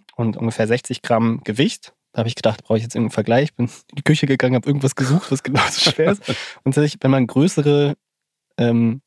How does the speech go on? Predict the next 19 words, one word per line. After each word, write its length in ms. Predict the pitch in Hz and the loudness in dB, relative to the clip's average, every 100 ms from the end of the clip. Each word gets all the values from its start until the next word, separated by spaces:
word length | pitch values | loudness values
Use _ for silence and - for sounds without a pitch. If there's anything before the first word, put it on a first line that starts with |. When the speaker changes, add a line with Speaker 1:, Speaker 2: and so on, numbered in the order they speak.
| - - | -20 0
Speaker 1:
größere 380 | 147 151 127 | 2 4 4
Hühnereier 420 | 131 170 - 104 95 | 4 4 2 0 0
zu 140 | - | -2
Hause 200 | 101 113 | -2 0
hat, 120 | 117 113 | 0 0
dann 220 | 113 104 - | -2 -4 -8
die 160 | 117 | -6
wiegen 200 | 110 117 | -4 -4
ungefähr 320 | 101 101 - | -4 -6 -4
Speaker 2:
Ah, 20 | 247 | -4
ja. 60 | |
Speaker 1:
vierzig 280 | 233 - - | -2 -4 -10
Gramm. 240 | - 120 - - - - - | -12 -12 -14 -20 -20 -20 0
Also 300 | 123 117 101 | 0 2 -4
so 160 | - 139 | -2 -2
schwer 400 | - 123 123 131 _ | 2 2 2 -2 _
ist 180 | - - | -16 -8
dieser 340 | 120 107 101 - - | -4 -2 -4 -8 -2
Fledermaus, 520 | 143 170 151 151 | 2 4 4 2